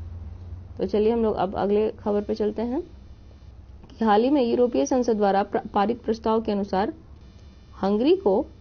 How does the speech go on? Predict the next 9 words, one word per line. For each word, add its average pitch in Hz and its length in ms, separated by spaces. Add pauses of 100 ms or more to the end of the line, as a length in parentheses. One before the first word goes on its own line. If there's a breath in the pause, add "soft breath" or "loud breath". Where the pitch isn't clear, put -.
(100)
अब 190 120
लोकतंत्र 240 640
के 208 120
स्थान 185 280
पर 240 240 (520 loud breath)
निर्वाचित 208 600
निरंकुशता 196 540
कहा 180 240
जाएगा। 185 380